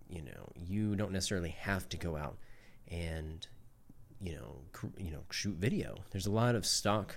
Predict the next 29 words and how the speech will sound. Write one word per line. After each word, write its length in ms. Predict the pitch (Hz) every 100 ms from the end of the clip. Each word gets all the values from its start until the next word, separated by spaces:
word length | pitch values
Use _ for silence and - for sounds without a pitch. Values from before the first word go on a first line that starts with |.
| -
video 640 | 90 98 110 107 98 95 95
footage 420 | - 104 101 92
out 240 | 98 92
there 320 | 90 87 87 -
on, 220 | 76 76
like, 160 | - -
Pexels 500 | - 110 - 110 90
and 160 | 82 -
Unsplash, 760 | 95 90 - 90 90 90 90
and 120 | 95 90
you 60 |
can 160 | 87 87
use, 420 | 87 85 85 - - - - - - -
uh, 180 | 78 71
a 80 | 87
lot 240 | 92 139
of 100 | 120
those 200 | 98 95
kind 180 | - 92
of 80 | 73
tools 560 | - 110 107 95 90 -
to 440 | 101 92 90 78
use 380 | - 107 117 160
stock 320 | - 127 104
footage 400 | - 104 92 90
to 80 | 95
still 240 | - 107 90
help 340 | - 85 -
create 600 | - - 87 78 78